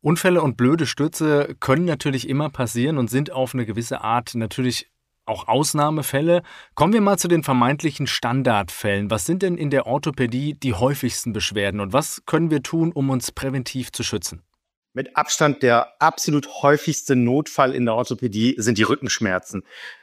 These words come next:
Speaker 2: Die Patienten, die einen Wasserkasten aus dem Auto gehoben haben, mal eben schnell was vom Boden aufheben wollten, sich dann plötzlich den Rücken blockieren, der Hexenschuss, den wir alle kennen,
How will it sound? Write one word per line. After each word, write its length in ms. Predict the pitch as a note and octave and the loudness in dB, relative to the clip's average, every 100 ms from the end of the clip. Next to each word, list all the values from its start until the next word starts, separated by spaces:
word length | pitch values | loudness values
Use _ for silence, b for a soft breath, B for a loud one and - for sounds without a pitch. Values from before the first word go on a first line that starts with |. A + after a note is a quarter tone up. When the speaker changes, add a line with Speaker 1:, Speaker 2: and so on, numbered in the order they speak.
| _ - | _ -2
Speaker 2:
Die 100 | A#2 | 2
Patienten, 560 | C#3 - C#3 C3+ C3 | 2 2 2 2 -2
die 420 | A2 A#2 A2+ - | 0 2 2 0
einen 160 | - A#2+ | -4 2
Wasserkasten 600 | D3+ - D3 D3 - C3 | 4 4 0 0 0 0
aus 120 | B2 | -2
dem 120 | C3+ | -2
Auto 240 | C3 C#3 A#2+ | -2 -2 -2
gehoben 480 | A#2+ A2 A#2+ A2 G#2+ | 0 2 2 2 6
haben, 260 | A2+ G#2 | 6 6
mal 180 | A2 D3+ | 4 2
eben 200 | D3+ D3 | 2 2
schnell 300 | - C#3 B2+ | 2 2 4
was 160 | B2+ - | 2 2
vom 120 | C3+ | 2
Boden 260 | D3+ C3 | 4 4
aufheben 400 | B2 B2+ A#2+ A2 | 2 2 2 2
wollten, 380 | G#2 A#2 A2 A2 B B B - | 2 2 2 -4 B B B -2
sich 120 | B2 | 0
dann 180 | - - | 2 2
plötzlich 320 | D3 C#3+ - | 0 0 2
den 160 | C#3 | 4
Rücken 300 | B2+ F3+ C#3+ | 4 2 2
blockieren, 500 | C3 B2+ - C3 A#2+ | 2 2 2 4 4
der 120 | A#2 A#2+ | 4 4
Hexenschuss, 600 | D#3 - C3+ - C3 - | 2 0 -4 0 0 2
den 140 | B2+ | 4
wir 140 | A#2 | 4
alle 180 | A2+ A#2 | 4 2
kennen, 380 | - B2+ A#2 | 2 2 2